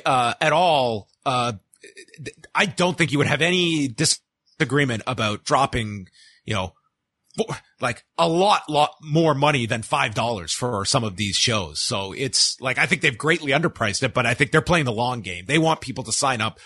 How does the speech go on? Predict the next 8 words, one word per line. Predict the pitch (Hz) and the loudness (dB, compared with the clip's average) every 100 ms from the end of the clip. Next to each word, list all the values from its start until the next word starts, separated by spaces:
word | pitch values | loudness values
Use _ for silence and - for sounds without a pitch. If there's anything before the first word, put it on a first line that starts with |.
| - | -6
for | 156 | -4
the | 123 | 0
service, | - 196 156 107 - - - | 2 4 2 2 0 0 -6
and | - 147 | -2 2
they | 147 | 2
will | 135 | 2
sacrifice | 165 151 143 135 123 113 | 2 4 2 2 2 2
whatever, | 123 123 117 113 104 | 2 2 2 0 -2